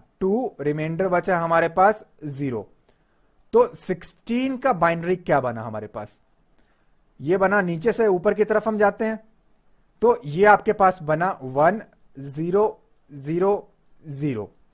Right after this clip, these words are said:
एक, दो, तीन, चार, ये भी एट बिट नहीं बना। तो आप क्या करोगे, इसको आठ बिट कंप्लीट करने के लिए अगर एट बिट के according डील करना है, तो चार ज़ीरो इसके आगे लगा दोगे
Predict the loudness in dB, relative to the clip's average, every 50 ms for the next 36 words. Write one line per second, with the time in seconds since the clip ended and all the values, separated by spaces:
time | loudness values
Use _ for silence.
0 | _ -20 -20 -20 -20 -12 -6 -4 0 2 0 0 0 -4 -6 -4 0 0 0 0
1 | 0 -4 -8 -8 -8 -8 -8 -6 -4 -2 -2 -2 -4 -8 -14 _ _ _ _ _
2 | _ _ _ _ _ _ -18 -12 0 6 6 8 8 6 4 -2 -6 -6 -2 0
3 | 0 2 0 -2 -4 -4 -4 -4 -4 -6 -10 -14 -14 -12 -10 -8 -8 -6 -4 -2
4 | 0 0 0 2 2 0 -2 -2 -8 _ _ _ _ _ -6 -4 -4 -4 -4 -2
5 | 2 4 4 4 4 2 2 0 2 2 2 0 0 0 0 -2 -4 -4 -6 -8
6 | -8 -4 -2 0 0 0 -2 -2 -4 -4 -2 -4 -8 -6 -4 -4 -4 -4 -2 -2
7 | -2 -2 -2 -4 -8 -8 -4 -2 -2 -2 0 0 0 -2 -2 -2 -4 -6 -8 -6
8 | -4 -6 -4 -4 -2 -4 -4 -4 -6 -8 -10 -10 -10 -8 -8 -8 -6 -6 -8 -8
9 | -8 -8 -8 -8 -8 -8 -12 _ _ _ _ _ _ _ _ 0 4 6 6 6
10 | 4 4 0 -4 -10 -12 -10 -8 -6 -4 -2 -2 -2 -2 -6 -6 -6 -6 -6 -4
11 | -2 -2 -2 -2 0 -2 -2 -2 -2 -2 -2 0 0 0 0 0 0 -2 -2 -2
12 | -2